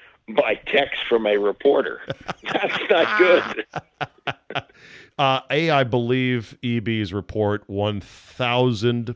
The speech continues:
Speaker 2: percent.
Speaker 1: Yeah, yeah. Any organiza-, other organization, you go, "Eh, I don't know." This one, absolutely.
Speaker 2: And what kills me is that they just signed this lineman, Eric Flowers,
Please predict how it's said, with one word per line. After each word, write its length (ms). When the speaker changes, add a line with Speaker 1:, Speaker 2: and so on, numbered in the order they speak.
Speaker 2:
percent. 580
Speaker 1:
Yeah, 160
yeah. 140
Any 140
organiza-, 580
other 200
organization, 640
you 60
go, 180
"Eh, 760
I 40
don't 100
know." 240
This 200
one, 340
absolutely. 840
Speaker 2:
And 220
what 240
kills 320
me 240
is 180
that 220
they 100
just 300
signed 320
this 160
lineman, 420
Eric 320
Flowers, 720